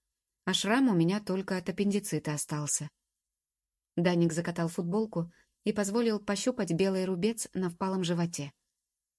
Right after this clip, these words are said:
Женька хихикнула. Дальше она шла, насвистывая весёлую песенку.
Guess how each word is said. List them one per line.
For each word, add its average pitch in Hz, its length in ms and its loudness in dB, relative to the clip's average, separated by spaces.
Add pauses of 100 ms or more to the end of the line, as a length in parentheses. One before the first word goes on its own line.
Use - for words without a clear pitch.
(440)
Женька 175 440 0
хихикнула. 147 720 -2 (1120)
Дальше 240 400 2
она 180 240 4
шла, 247 240 0
насвистывая 190 720 -2
весёлую 175 500 0
песенку. 147 540 -6